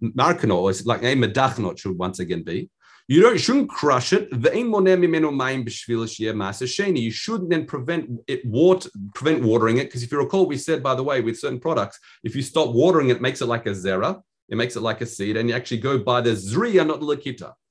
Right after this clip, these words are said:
So in other words, what it's saying is, if you've got something that's going from the second year to the third year,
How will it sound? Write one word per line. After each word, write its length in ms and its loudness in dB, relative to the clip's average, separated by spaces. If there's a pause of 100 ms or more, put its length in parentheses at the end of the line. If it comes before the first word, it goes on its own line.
(360)
So 100 2
in 60 8
other 160 6
words, 260 8
what 140 2
it's 140 2
saying 340 0
is, 300 -2
if 80 -4
you've 100 -8
got 180 -2
something 220 -2
that's 100 -2
going 160 -2
from 100 -8
the 60 -6
second 320 -2
year 80 -4
to 100 0
the 40 -8
third 320 -2
year, 320 -4